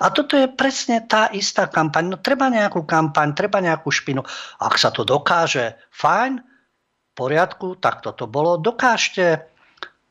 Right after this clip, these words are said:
potom sa to môže potvrdiť. Ale takto to vypúšťať, takéto balóniky, ako hovorím,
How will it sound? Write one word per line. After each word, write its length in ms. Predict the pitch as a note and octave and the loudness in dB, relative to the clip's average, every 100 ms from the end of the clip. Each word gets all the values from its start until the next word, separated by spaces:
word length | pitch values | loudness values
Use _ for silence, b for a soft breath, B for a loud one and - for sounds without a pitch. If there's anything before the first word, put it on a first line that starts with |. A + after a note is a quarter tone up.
| - B2+ F#3 _ | -10 -10 -10 _
potom 240 | F#3 F#3 A3+ | 0 2 2
sa 160 | - | 2
to 80 | G#3+ | 0
môže 240 | A3 G#3 A3 | 2 2 2
potvrdiť. 480 | A3 A3 D3+ C3 | 0 0 -2 0
Ale 240 | D3+ E3+ F#3 | 2 2 2
takto 320 | A3 A3 A3 | 0 0 0
to 160 | F#3+ C#3+ | 2 0
vypúšťať, 720 | D#3 E3+ D#3+ - D3 C#3+ - | -2 -2 -2 2 0 0 0
takéto 320 | - D3+ C3 | -2 -2 -2
balóniky, 640 | G#2+ B2+ C#3 C3 C3 - | 0 2 2 -2 -4 0
ako 160 | C3 C3 C#3 | 0 2 0
hovorím, 220 | C3 | 0